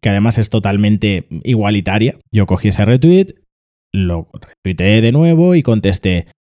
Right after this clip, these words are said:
"Me parece que Alaska tiene toda la razón del mundo. A una persona no se la puede poner, eh, en un sitio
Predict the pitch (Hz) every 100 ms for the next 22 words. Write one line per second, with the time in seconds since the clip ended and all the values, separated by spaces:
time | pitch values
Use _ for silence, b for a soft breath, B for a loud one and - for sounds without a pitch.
0 | _ _ 117 127 175 175 165 147 151 165
1 | - 147 143 131 135 123 120 117 117 113
2 | 120 143 151 98 87 - 98 139 143 135
3 | - 143 135 131 - 101 98 117 127 120
4 | 117 113 113 110 110 - 90 87 62 104
5 | 117 131 123 107 110